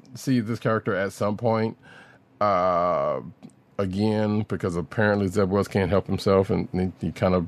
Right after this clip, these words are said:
let that genie out of the bottle. Um, but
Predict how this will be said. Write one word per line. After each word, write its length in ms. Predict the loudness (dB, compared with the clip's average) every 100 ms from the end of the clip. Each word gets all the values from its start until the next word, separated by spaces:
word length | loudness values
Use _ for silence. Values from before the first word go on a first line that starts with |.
| 0
let 260 | 2 4 2
that 320 | -4 -6 -2
genie 240 | 0 2
out 140 | 2 0
of 80 | 0
the 60 |
bottle. 400 | 0 0 0 -4 -8 _ -20 -20 -20 _ 0
Um, 680 | 4 4 4 4 2 0 -4 -14 -20 _ _ _ _ _ _ _ _
but 640 | -2 4 4 4 0 -4